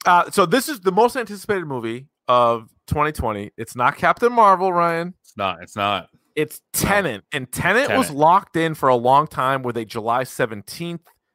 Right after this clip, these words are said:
Speaker 2: Mm-hmm.
Speaker 1: premiere. They bumped it two weeks. So July thirty-first, still scheduled, is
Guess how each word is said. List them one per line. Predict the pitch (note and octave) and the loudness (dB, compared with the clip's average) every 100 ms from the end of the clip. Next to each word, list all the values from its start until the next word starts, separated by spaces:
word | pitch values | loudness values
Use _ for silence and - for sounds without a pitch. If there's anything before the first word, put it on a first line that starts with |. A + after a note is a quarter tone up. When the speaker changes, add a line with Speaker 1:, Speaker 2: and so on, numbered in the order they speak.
| F#2 - | _ -14
Speaker 2:
Mm-hmm. | B2+ A#2+ - | -14 -12 -6
Speaker 1:
premiere. | - C3+ A#2+ A2+ A2 | -2 -2 -4 -4 -2
They | A#2 B2 | -2 -4
bumped | G#2+ D3+ F3 F3 | -2 0 0 -4
it | - - | -10 -4
two | - C4+ | 0 0
weeks. | A3+ F3+ - - - _ _ _ _ _ | 0 -4 -8 -18 -20 _ _ _ _ _
So | - D3+ | -2 -2
July | - C#3+ C#3+ D#3 G3 | 0 0 2 4 2
thirty-first, | - - F#3 F#3 E3 - C3+ B2 - - _ | -2 -2 0 0 -6 0 0 0 -4 -20 _
still | - - - E3+ G#3 | -16 -16 -8 -6 -4
scheduled, | A3+ - A3+ E3+ C3+ A#2+ C3 _ _ _ _ - | -6 -2 -2 -2 -6 -6 -10 _ _ _ _ -10
is | D#3 D3 C3 - | -8 -6 -10 -18